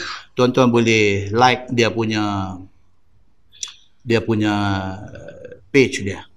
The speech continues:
Dia ada, apa dia panggil email tu? Bayan Linnas, dia panggil. It's very good. It's very good. Dia merungkai banyak persoalan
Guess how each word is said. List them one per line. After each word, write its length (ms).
Dia 320
ada, 200
apa 320
dia 160
panggil 300
email 180
tu? 120
Bayan 640
Linnas, 880
dia 80
panggil. 320
It's 160
very 640
good. 320
It's 80
very 400
good. 320
Dia 160
merungkai 880
banyak 1040
persoalan 1040